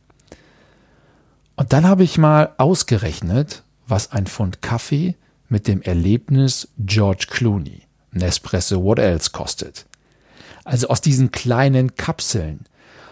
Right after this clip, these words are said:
Und ich war selbst total überrascht, denn ein Pfund Kaffee von George Clooney liegt bei in etwa dreiundachtzig Euro.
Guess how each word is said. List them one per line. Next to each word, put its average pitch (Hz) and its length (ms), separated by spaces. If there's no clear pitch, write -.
Und 113 480
ich - 200
war 123 140
selbst 139 420
total 135 380
überrascht, 120 640
denn 123 160
ein 120 120
Pfund 123 340
Kaffee 160 360
von 147 220
George 139 340
Clooney 123 580
liegt 123 340
bei 113 180
in 107 140
etwa 117 480
dreiundachtzig 104 1040
Euro. 82 400